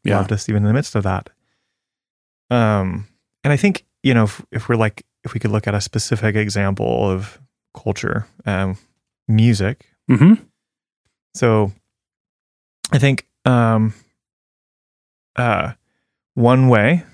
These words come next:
Speaker 2: that we could view, if we're gonna take, like, reject culture
Speaker 1: Mm-hmm.
Speaker 2: as it regards to music, well, it's, it's like if there's some newfangled genre that comes out.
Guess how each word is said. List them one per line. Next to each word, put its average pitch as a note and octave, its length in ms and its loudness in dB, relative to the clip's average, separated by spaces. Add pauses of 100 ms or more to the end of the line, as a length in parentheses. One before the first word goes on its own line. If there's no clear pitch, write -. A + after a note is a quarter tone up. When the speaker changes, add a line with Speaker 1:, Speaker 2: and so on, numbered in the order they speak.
Speaker 2:
that A#2 140 0
we A#2 100 2
could A2+ 220 -2
view, G#2+ 520 2 (280)
if - 140 -4
we're B2 100 2
gonna B2 180 2
take, G#2+ 280 -4 (260)
like, G#2 300 -2
reject G#2+ 640 -2 (580)
culture A#2 480 -4
Speaker 1:
Mm-hmm. G2 240 -4 (540)
Speaker 2:
as A2 120 0
it - 60 -6
regards A2 400 -2
to - 120 -6
music, A2+ 500 0 (160)
well, A2+ 300 0 (100)
it's, - 340 -10 (540)
it's - 120 -6
like A#2+ 120 -2
if A#2 80 -8
there's B2+ 200 2
some A#2+ 280 2
newfangled A2+ 920 0 (1080)
genre G#2+ 640 0 (460)
that G#2 160 -2
comes G2+ 240 -6
out. F2+ 220 -4